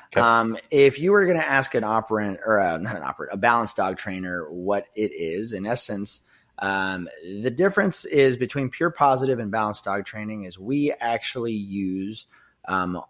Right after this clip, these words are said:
Speaker 2: all four quadrants of the operant conditioning scale, right? So, uh, versus Pure Positive just uses positive reinforcement.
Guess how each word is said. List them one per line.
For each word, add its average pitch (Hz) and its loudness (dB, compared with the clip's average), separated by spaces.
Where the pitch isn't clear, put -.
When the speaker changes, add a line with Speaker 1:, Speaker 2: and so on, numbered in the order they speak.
Speaker 2:
all 104 8
four 98 0
quadrants 87 -2
of 85 -8
the 87 -4
operant 78 -6
conditioning 69 -14
scale, 50 -12
right? 78 -4
So, 90 0
uh, 95 -2
versus 101 0
Pure 110 0
Positive 95 0
just 95 -4
uses 85 -6
positive 78 -8
reinforcement. 101 -4